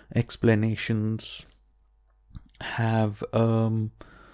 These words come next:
a, a sort of effect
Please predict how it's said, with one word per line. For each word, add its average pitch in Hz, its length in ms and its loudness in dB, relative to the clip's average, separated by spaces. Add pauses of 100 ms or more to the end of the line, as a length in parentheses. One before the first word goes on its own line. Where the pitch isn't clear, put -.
(640)
a, 123 360 -2
a 123 80 -4
sort 117 280 4
of 117 100 -2
effect - 760 -2